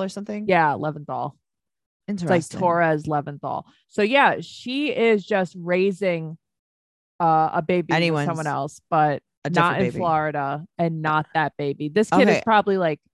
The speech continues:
Speaker 2: three or four.
Speaker 1: Okay, so if we were to meet our online boyfriends
Speaker 2: Mm-hmm.
Speaker 1: and then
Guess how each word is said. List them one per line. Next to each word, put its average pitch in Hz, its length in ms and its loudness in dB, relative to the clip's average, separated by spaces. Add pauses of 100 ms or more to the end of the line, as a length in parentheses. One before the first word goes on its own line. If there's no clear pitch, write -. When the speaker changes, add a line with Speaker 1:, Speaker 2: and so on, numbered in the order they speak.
Speaker 2:
three 180 200 -4
or 170 80 0
four. 175 400 -4 (720)
Speaker 1:
Okay, - 300 -8
so - 420 -12 (840)
if 156 220 -4
we 165 120 2
were 190 140 2
to 226 120 -4
meet 175 260 -6
our 139 240 -2
online 147 480 -2
boyfriends 202 800 -8 (840)
Speaker 2:
Mm-hmm. 180 360 -8 (100)
Speaker 1:
and 151 220 -6
then 139 400 -2